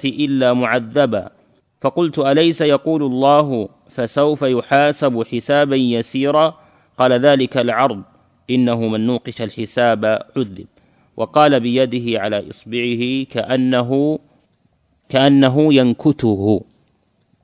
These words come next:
وساق بإسناد عن، عن ابن وهب قال: "قال ابن زيد في قوله: 'فسوف يحاسب حسابا يسيرا'"،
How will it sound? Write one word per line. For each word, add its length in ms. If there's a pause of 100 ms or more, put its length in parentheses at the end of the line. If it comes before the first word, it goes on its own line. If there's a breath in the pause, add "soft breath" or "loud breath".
(180)
وساق 380
بإسناد 500
عن، 240
عن 180
ابن 180
وهب 480
قال: 180
"قال 180
ابن 220
زيد 380
في 160
قوله: 360
'فسوف 400
يحاسب 560
حسابا 420
يسيرا'"، 640